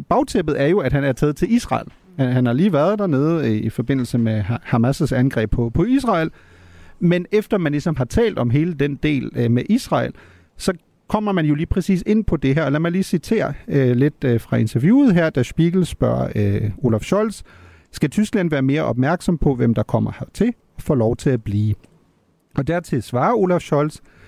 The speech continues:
"Det har vi gjort i lang tid, men vi vil nu differentiere mere præcis. På den ene side handler det om indvandring af arbejdere, vi har brug for, og det handler om dem, der søger asyl, for eksempel fordi de bliver politisk forfulgt.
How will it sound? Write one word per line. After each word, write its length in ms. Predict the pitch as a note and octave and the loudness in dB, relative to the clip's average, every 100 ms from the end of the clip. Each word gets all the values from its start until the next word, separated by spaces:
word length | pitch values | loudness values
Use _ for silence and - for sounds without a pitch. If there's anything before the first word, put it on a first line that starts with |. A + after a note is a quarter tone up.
| - - _ _ _ _ | -20 -20 _ _ _ _
"Det 100 | - | -2
har 80 | B3+ | -2
vi 100 | F#3 | 0
gjort 240 | C#3 B2 | -2 -2
i 40 | A2 | 0
lang 260 | C#3+ B3+ | 0 -2
tid, 220 | - G#3+ - _ _ | -2 -4 -4 _ _
men 220 | D#3+ D3+ | 0 2
vi 60 | C#3+ | 2
vil 160 | C3+ B2+ | 2 2
nu 200 | D#3+ G#3+ | 2 2
differentiere 600 | - - A#2+ A#2 - A#3+ E3+ | 0 0 0 0 2 2 4
mere 220 | B2+ C3 | 4 2
præcis. 560 | - - - - - - - | 0 -4 -4 -12 -14 -20 -6
På 80 | D#3 | -4
den 80 | D3+ | 0
ene 240 | G3+ C4 | 2 2
side 320 | - F3+ F#3+ | 2 2 2
handler 260 | D#3+ C3+ B2+ | 2 2 0
det 140 | A#2 | 0
om 140 | A#2 - | -2 -2
indvandring 640 | - F#3+ A3+ D#3 - A#2+ A#2+ | 0 0 0 -2 -2 -2 -2
af 100 | A#2 | -2
arbejdere, 540 | - F3+ B3 B3 C4 | 0 0 0 0 2
vi 80 | A3+ | 4
har 120 | F#3 | 2
brug 260 | G3 - A3 | 0 -2 -2
for, 240 | - G#3+ A#3+ - - - - | -2 -2 -4 -12 -20 -20 -6
og 120 | E3 | -2
det 100 | D#3+ | 0
handler 220 | E3+ F#3 | 0 0
om 140 | D#3+ B2+ | -2 0
dem, 360 | D3 F3+ A3 - | 0 2 0 -2
der 100 | C#3 | -2
søger 280 | A#2+ B2 A2+ | 0 0 0
asyl, 400 | A2+ - B3 B3+ - - | 0 2 2 0 -6 -2
for 100 | E3 | -2
eksempel 480 | D3+ G3+ G#3 G#3+ | 0 -2 -2 -2
fordi 280 | G3+ F3+ E3 | -2 -2 -2
de 140 | D#3 E3 | -2 0
bliver 200 | C3+ B2 - | 0 0 2
politisk 320 | C#3 B2 - | 2 2 0
forfulgt. 420 | D3+ - - - | -2 -2 -4 -8